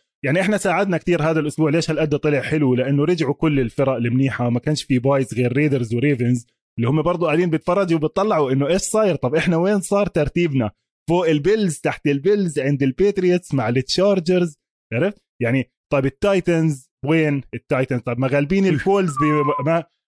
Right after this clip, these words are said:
Speaker 1: غالبين الكولز بمباراة مهمة. وأنا فعلا بالمناسبة كنت أعطيها هاي برضو جائزة ديفنسيف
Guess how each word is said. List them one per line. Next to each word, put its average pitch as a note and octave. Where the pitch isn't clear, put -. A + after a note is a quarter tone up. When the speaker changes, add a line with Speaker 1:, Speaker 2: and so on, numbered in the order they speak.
Speaker 1:
غالبين C3+
الكولز G#3+
بمباراة G#3+
مهمة. A3+
وأنا F#3
فعلا G#3+
بالمناسبة D#3+
كنت D#3
أعطيها D3+
هاي D#3
برضو C#3+
جائزة C#3+
ديفنسيف C#3+